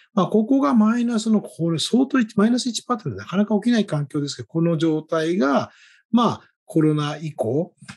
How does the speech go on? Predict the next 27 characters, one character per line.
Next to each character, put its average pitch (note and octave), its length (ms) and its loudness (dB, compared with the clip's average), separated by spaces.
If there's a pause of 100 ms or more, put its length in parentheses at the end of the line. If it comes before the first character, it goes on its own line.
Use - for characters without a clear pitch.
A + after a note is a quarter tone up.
え D3 60 2
ー、 B2+ 80 4
ず C3+ 260 -8
っ - 40 -20
と G3+ 120 0
継 F3 180 2
続 D3 280 -4
的 C#3+ 180 -4
に F3+ 140 0
安 C3+ 160 -4
定 C3 120 -6
的 C3 240 -8
に A#2 160 -4
起 - 120 -14
き - 20 -16
て F#2+ 60 -12
い - 20 -8
る - 80 -18
と - 240 -20
い D#3 140 0
う C3+ 80 2
よ D3 140 2
う - 20 0
な A2+ 80 -4
環 G#2+ 240 -10
境 G2+ 160 -8
で、 A#2+ 320 -2